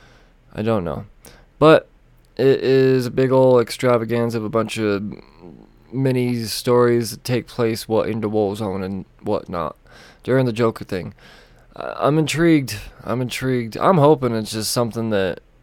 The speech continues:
we're automatically getting as Batman fucking readers.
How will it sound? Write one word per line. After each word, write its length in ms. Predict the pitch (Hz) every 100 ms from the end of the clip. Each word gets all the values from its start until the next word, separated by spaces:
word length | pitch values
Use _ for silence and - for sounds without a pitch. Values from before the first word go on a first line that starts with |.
| _ _ _ _ _ _ - 95 - - _ _ - -
we're 140 | 101
automatically 720 | 107 131 123 120 117 107 110
getting 320 | 107 113 110
as 100 | 98
Batman 680 | 110 120 117 - 92 82 85 - _ _ _ _ _
fucking 340 | - 92 90 90
readers. 460 | 92 80 85 -